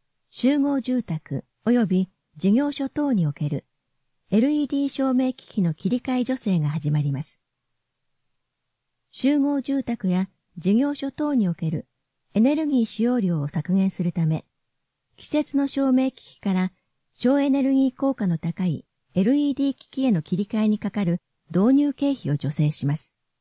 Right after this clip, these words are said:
問い合わせは、環境課、環境活動推進係へ。対象者、共用部分等を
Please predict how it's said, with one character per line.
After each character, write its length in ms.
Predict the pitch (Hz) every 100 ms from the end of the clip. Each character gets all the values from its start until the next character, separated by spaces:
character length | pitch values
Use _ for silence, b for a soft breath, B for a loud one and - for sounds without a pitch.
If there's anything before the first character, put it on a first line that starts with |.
| _ _ _ _ _ _ _ _ _ -
問 180 | 220 247
い 40 |
合 60 | 247
わ 120 | 233
せ 160 | - 214
は、 180 | 208 _ _ _ _
環 200 | - 247
境 280 | 254 233 226
課、 260 | - 208 - _ _ -
環 200 | 226 277
境 220 | 285 285
活 300 | 262 277 160
動 140 | 156
推 240 | 147 190 220
進 240 | 226 226
係 380 | 202 185 135 131
へ。 120 | - _ _ _ _ _ _ _ _ _ _ _ _ _ _ -
対 220 | 240 269
象 260 | - 240
者、 260 | 190 - 139 _ _ _ _ _ _ _ -
共 240 | 247 285
用 220 | 277 285
部 160 | 262 277
分 200 | 214 202
等 280 | - 220 196
を 180 | 151